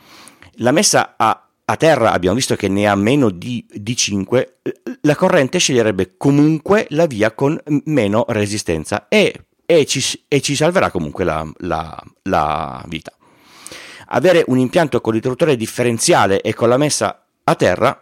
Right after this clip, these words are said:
lo ripeto, ci salva la, la vita. Nell'appartamento dove sono entrato due anni fa, l'impianto elettrico non aveva la messa a terra. Non aspettatevi di trovare in, i-, impianti con la messa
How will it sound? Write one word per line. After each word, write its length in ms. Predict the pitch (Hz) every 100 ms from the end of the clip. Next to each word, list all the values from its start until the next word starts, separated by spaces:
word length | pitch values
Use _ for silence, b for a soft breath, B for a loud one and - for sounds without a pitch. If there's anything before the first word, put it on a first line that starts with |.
| -
lo 140 | 92
ripeto, 400 | 151 170 78 - _
ci 180 | - 196
salva 420 | - 76 73 78 -
la, 320 | 87 80 - _ -
la 280 | 92 87 82
vita. 320 | 80 - 82 _
Nell'appartamento 640 | - 98 107 131 147 185 170
dove 220 | 135 120
sono 260 | 120 143 135
entrato 440 | 123 117 135 113
due 300 | 110 113 120
anni 200 | 101 139
fa, 160 | - 85
l'impianto 500 | 117 139 180 147 139
elettrico 420 | 160 143 139 131
non 360 | 131 131 151 156
aveva 460 | 175 113 85 87 -
la 120 | 113
messa 420 | 104 80 - 95
a 100 | - 95
terra. 360 | 87 82 92 - B B B B B B
Non 180 | - 160
aspettatevi 640 | 170 175 185 170 135 123 113
di 140 | 131
trovare 440 | - 143 143 151 156
in, 320 | 131 135 135
i-, 160 | 135 123 _ _ -
impianti 540 | 156 151 131 123 151
con 120 | 135
la 80 | 117
messa 420 | 127 - 110 _